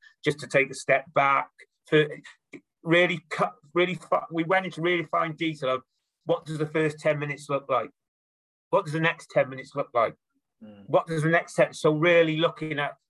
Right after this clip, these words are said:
Speaker 1: the first half and then how, how then, obviously, the halftime team talks. We used to let the, you know, we, we do a lot of the, pl-, you know, obviously we set them objectives at the beginning of season, at the beginning of the, of the game, and then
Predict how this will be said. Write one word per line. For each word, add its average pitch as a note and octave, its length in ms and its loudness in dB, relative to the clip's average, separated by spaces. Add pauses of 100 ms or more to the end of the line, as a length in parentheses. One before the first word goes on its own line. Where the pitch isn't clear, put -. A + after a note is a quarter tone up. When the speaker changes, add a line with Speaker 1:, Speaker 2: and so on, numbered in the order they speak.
(120)
Speaker 1:
the - 80 -10
first E3 460 0
half D3 400 4 (260)
and B2+ 140 -6
then C#3 160 -4
how, D#3 380 2 (540)
how D#3+ 300 0
then, D3+ 340 -2 (100)
obviously, D3 340 -4
the C#3+ 60 -4
halftime D3 760 -4
team C3 200 -8
talks. C3+ 360 0
We C#3 100 -2
used C#3+ 160 -6
to C3 140 -4
let C#3+ 200 2
the, C3+ 140 -4
you C3 80 -8
know, A#2+ 100 -2
we, C#3 220 -4
we D3 100 -2
do D3 180 0
a - 20 2
lot C#3 180 2
of B2 60 -6
the, C3 80 -2 (100)
pl-, - 140 -4 (320)
you C#3+ 80 0
know, B2 120 6
obviously C#3+ 320 2
we B2+ 100 -4
set - 180 -4
them C#3 260 -2 (420)
objectives B2+ 640 0
at C3 60 -4
the A2+ 60 -12
beginning B2+ 240 0
of A#2+ 60 -6
season, B2 520 0
at C3+ 180 2
the B2+ 80 2
beginning B2+ 400 -2
of A#2+ 80 -4
the, A#2+ 220 2 (420)
of B2+ 120 0
the C3 60 -4
game, B2 340 0
and A#2 100 -6
then B2 200 0